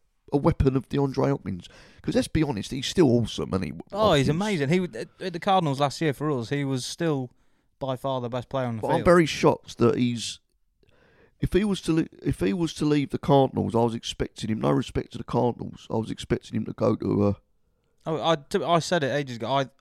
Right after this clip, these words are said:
Speaker 2: I would like to have seen him at the Chiefs.
Speaker 1: Yeah. Chiefs or Bills for
Speaker 2: Yeah.
Speaker 1: me. Bills
Speaker 2: I,
Speaker 1: as
Speaker 2: I'd
Speaker 1: well.
Speaker 2: like, I, I would have liked to have seen him at the Chiefs or
Speaker 1: He,
Speaker 2: Bills.
Speaker 1: he could have gone to the Chiefs. Oh, he's out as well, isn't he? Pacheco.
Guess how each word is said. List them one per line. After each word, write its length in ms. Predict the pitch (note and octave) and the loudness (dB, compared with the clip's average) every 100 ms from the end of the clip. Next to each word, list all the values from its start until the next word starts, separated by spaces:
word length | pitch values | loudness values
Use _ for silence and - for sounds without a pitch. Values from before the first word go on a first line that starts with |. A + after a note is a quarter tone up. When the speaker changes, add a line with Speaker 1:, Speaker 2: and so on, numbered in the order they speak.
| C3 | -6
Speaker 2:
I 60 | |
would 100 | C#3 | -6
like 240 | C#3+ C#3 A#2+ | -4 -4 -4
to 60 | |
have 80 | B2+ | -6
seen 160 | C3+ B2 | -4 -4
him 80 | |
at 60 | A#2 | -6
the 40 | G#2+ | -8
Chiefs. 460 | B2 A2 - - - _ _ _ _ - | -8 -8 -10 -20 -20 _ _ _ _ 0
Speaker 1:
Yeah. 160 | G2 E2 _ _ _ _ _ | 0 0 _ _ _ _ _
Chiefs 280 | - C3 - | 2 2 2
or 80 | G#2+ | 2
Bills 320 | C3+ A2+ G2+ | 6 6 4
for 100 | - | -2
Speaker 2:
Yeah. 160 | B2+ G#2 | -2 -2
Speaker 1:
me. 80 | F#2+ | 2
Bills 160 | C3 A#2+ | 4 6
Speaker 2:
I, 40 | |
Speaker 1:
as 100 | G#2+ | 4
Speaker 2:
I'd 100 | G2+ | 4
Speaker 1:
well. 100 | A2 | 6
Speaker 2:
like, 160 | G#2 - - | 6 2 -4
I, 100 | D3 | -2
I 140 | C#3 C#3+ | 2 2
would 100 | C#3 | 2
have 120 | D3 | 2
liked 200 | D3 A#2 | 2 0
to 40 | |
have 80 | C3 | -6
seen 160 | C#3 C3 | -4 -4
him 80 | B2+ | -4
at 60 | |
the 40 | A#2+ | -8
Chiefs 320 | - C3+ B2 | -6 -6 2
or 80 | C3+ | 4
Speaker 1:
He, 80 | C3 | 4
Speaker 2:
Bills. 200 | B2 A#2+ | 2 -2
Speaker 1:
he 100 | G3 | -2
could 200 | - - | 0 2
have 40 | |
gone 160 | G#3 G3 | 2 0
to 40 | |
the 80 | D3 | -4
Chiefs. 640 | - A#2 A#2 - - - - | 2 4 4 0 -12 -4 2
Oh, 120 | C3 | 2
he's 180 | E3 D#3 | 2 2
out 200 | A2 A2 | 2 2
as 100 | A2+ | 0
well, 160 | D3+ D#3 | -2 0
isn't 60 | D#3 | -2
he? 80 | |
Pacheco. 680 | A#2 A#2+ - D#3 - A2 G2 | -2 -4 -4 -6 -2 -2 -2